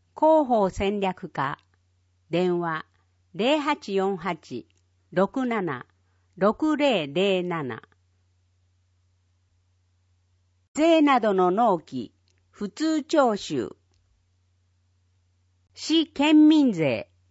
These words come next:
第三期。国民健康保険税、第四期。介護保険料、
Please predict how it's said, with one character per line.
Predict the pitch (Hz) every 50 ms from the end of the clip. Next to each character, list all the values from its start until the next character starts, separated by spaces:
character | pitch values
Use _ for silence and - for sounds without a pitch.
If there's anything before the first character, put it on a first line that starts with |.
| _ _ _ _
第 | - 254 285 302 262 208
三 | - - 247 247 226 185 151
期。 | - - - 107 - - _ _ _ _ _ _ _ _ _ _ _ _ _ _ _ _ _ _ _ _ _ _ _ _
国 | - 220 220 - - 330 311
民 | 320 330 311 311 302
健 | 302 294 294 311 311 302
康 | 302 - 294 294 285 269
保 | 254 285
険 | 262 - 311 302 277 240 196
税、 | - - 131 117 110 - - _ _ _ _ _ _ _ _ _
第 | - 247 285 294 233 185 180
四 | 220 240 220 185 170
期。 | - _ - 107 - - _ _ _ _ _ _ _ _ _ _ _ _ _ _ _ _ _ _ _ _ _ _ _ _ _ _
介 | - 233 262 302 311 311
護 | 302 311 302 277
保 | 302
険 | 285 - - 302 294 262 226 180
料、 | 156 139 120 107 - -